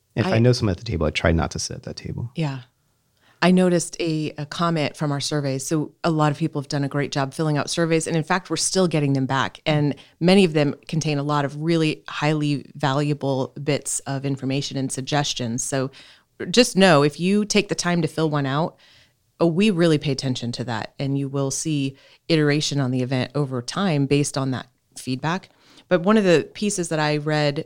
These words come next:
Speaker 2: um, recently that I thought was just so good, ties into that, John. It was someone who was at the conference for their first time, which could be a little overwhelming from the content, the number of faces you don't know. And this is what she said.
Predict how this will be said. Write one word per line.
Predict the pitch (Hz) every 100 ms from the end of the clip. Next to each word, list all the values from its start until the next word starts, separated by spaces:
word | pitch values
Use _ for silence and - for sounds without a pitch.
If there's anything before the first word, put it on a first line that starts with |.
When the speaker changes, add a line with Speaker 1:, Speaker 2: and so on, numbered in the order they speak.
| -
Speaker 2:
um, | 147 143 139 135 139 -
recently | 165 180 - - 143
that | 135
I | 139
thought | 165 151
was | 147
just | 139 -
so | 165
good, | 151 147 131
ties | - 175 143
into | 151 151
that, | 131
John. | - 135 143
It |
was | 156
someone | - 175 175
who | 160 160
was | 147 - 156
at | 160 -
the | 180
conference | - 160 151 139
for | -
their | 139 139
first | 139 -
time, | - 127 131 _ - _ _ _ -
which | 247 -
could | - 254
be | 269
a | 262
little | 233 226
overwhelming | - 180 165 156 151 170 143
from | 135 135 123
the |
content, | - 180 170 - 165
the | -
number | 143 117
of | 120
faces | - 165 - 151
you | 160
don't | 151 139
know. | 143 143 147 - - _ _ _ - - -
And | 196
this | 196
is | 226
what | 190 -
she | 170
said. | 160 123 120